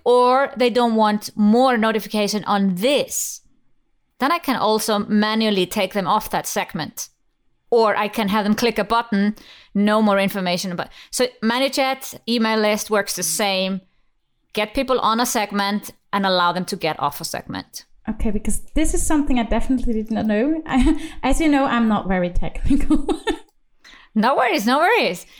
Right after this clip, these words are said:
Speaker 1: So if we go more into launching without launching, you're still using launching methods because you need to build some hype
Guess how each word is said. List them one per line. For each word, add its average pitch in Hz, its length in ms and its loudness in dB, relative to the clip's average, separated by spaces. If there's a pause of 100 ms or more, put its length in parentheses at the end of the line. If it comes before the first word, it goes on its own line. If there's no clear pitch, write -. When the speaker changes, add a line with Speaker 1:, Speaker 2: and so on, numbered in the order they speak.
(380)
Speaker 1:
So 240 420 0
if 254 160 0
we 311 80 2
go 277 160 2
more 254 240 2
into 226 300 0
launching 220 360 2
without 233 220 0
launching, 175 600 -4 (440)
you're 254 160 0
still 359 240 0
using 294 300 0
launching 208 320 2
methods - 600 -4 (680)
because 226 320 -2
you 233 80 2
need 233 220 0
to 277 100 -4
build 226 260 0
some 214 160 -2
hype 196 460 -4